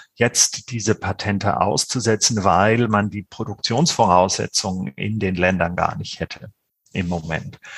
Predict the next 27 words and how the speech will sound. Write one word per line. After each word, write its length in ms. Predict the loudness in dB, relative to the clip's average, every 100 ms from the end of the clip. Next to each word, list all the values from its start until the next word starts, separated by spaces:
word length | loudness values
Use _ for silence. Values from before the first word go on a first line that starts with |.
| -14 -14 -6
Und 140 | -2 2
das 200 | 2 2
ist 140 | 4
natürlich 520 | 2 2 -2 -2 0
ein, 380 | 2 2 2 0
ein, 480 | 2 0 0 -2 0
ein 240 | 0 0
widersprüchliches 1040 | 2 2 2 0 0 -2 -4 -2 -2 -2 -2
Argument, 680 | 0 0 2 4 4 4
denn 160 | 4 2
wenn 140 | 2
man 180 | 2 2
jetzt 300 | 2 0 0
tatsächlich, 640 | 0 2 2 2 0 0
wenn, 360 | 2 2 0 -2
wenn 180 | 2 4
das 200 | 4 2
so 200 | 0 -2
wäre, 460 | 2 4 4 4 4
dann 220 | 2 2
könnte 280 | 0 2 2
man 200 | 2 0
die 100 | -2
Patente 440 | -6 -2 -2 -2
ja 140 | -4 -4
auch 120 | -4
freigeben. 640 | 0 0 0 -4 -6 -8